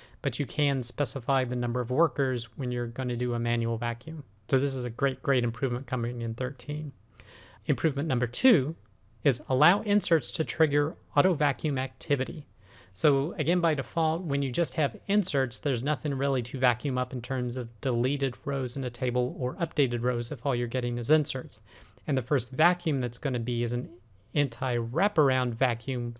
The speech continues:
which will probably take a really long time and potentially use more resources to do it. You can't cancel it, so there's some disadvantages to it. But with some configurations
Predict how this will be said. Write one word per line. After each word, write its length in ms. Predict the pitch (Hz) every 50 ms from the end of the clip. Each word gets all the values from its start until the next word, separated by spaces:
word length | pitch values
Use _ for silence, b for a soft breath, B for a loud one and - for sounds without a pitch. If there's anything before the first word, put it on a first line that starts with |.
| b b b -
which 280 | - 151 - - - -
will 80 | 156
probably 480 | 120 - - - 175 165 165 156 156 143
take 160 | 143 160 143
a 60 | 135
really 300 | 127 131 139 143 139 131
long 280 | 127 127 131 131 123 120
time 580 | 117 - - 135 127 123 123 123 120 123 127 - -
and 300 | 147 131 123 120 117 -
potentially 520 | - 123 117 - 139 131 - - 135 123 120
use 260 | 120 127 123 113 -
more 160 | 127 123 120
resources 580 | 117 135 139 127 - - 131 113 - - 123 117
to 120 | - -
do 160 | 123 123 123 123
it. 120 | 127 - -
You 80 | -
can't 280 | - - 139 127 120 123
cancel 460 | - - 147 143 131 - - 139 131
it, 180 | 127 131 127 B B B B B B B B
so 140 | - -
there's 200 | 135 135 131 -
some 160 | - 156 139 127
disadvantages 720 | 127 120 - 131 117 139 160 170 156 123 113 127 120 -
to 200 | - - 127 120
it. 160 | 120 165 - - _ _ _ _
But 160 | - 151 180
with 220 | 156 127 135 - -
some 380 | - - - 131 123 117 113
configurations 1160 | 113 - 135 120 - 143 123 123 123 127 156 202 202 - - - 147 135 131 120 - - -